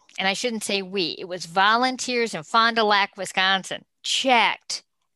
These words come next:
the volunteer, the compliance with a voluntary agreement a local retailer had made. They were gonna do this, that, and a whole bunch of things. There was less than fifty percent compliance. With all what they'd voluntarily said. That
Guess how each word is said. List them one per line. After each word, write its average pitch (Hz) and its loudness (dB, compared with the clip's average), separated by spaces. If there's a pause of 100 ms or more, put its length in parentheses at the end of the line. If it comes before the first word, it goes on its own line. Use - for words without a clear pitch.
the 208 -4
volunteer, 226 4
the - -8
compliance 226 -2
with 185 -10
a 175 -6
voluntary 220 -2
agreement 214 -6
a 208 -4
local 208 -6
retailer 214 -4
had 180 -8
made. 185 0
They 180 2
were 190 -6
gonna 185 -2
do 180 -4
this, 170 -4
that, 165 2
and 139 -20
a - -20
whole 233 6
bunch 208 0
of 175 -12
things. 156 -6 (400)
There 254 2
was 214 0
less 214 2
than 196 -10
fifty 185 -8
percent 175 -12
compliance. 143 -10 (1160)
With 190 -6 (140)
all 196 2
what 190 -6
they'd 208 0
voluntarily 170 0
said. 156 -4 (420)
That 220 2